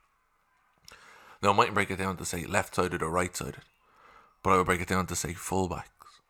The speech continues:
I would break it down to say centre-backs, defensive midfielders, attacking midfielders, wide midfielders, wide forwards, centre forwards, whatever it is.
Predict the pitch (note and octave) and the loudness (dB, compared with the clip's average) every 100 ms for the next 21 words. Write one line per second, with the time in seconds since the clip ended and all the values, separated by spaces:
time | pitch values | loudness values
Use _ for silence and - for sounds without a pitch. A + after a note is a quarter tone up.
0 | _ _ _ _ - F2+ F2+ F2+ F#2 F2+ | _ _ _ _ -2 0 -2 -4 -6 -6
1 | - E2+ - G2+ F2+ D2+ - - - - | -6 -6 -2 -2 -2 -8 -12 -20 -20 -16
2 | - - F#2 F#2 F2 F2+ - F#2 F#2 - | -14 -6 -6 -4 -6 -6 -4 -2 -2 -6
3 | - - _ - - _ _ - F2+ G2+ | -14 -20 _ -20 -20 _ _ -2 0 0
4 | F#2 E2+ - F2 E2+ E2+ - - _ _ | -2 -8 -4 -6 -6 -10 -18 -20 _ _
5 | _ _ _ _ _ - F2+ F2+ F2 F2 | _ _ _ _ _ -6 2 4 4 -2
6 | E2 F2 F2+ F2+ F#2+ F#2 F#2 F2+ - F2+ | -4 -2 -2 -2 -4 -2 -2 -2 -4 -4
7 | F2 F2 F2+ F2 - - - - F#2 F2 | -2 -4 -6 -8 -14 -14 -14 -6 -4 -4
8 | F2 F2 F2 F2 - F2 G2+ F#2+ G2 F2+ | -4 -2 -2 -4 -8 -8 -6 -4 -4 -6
9 | E2+ | -12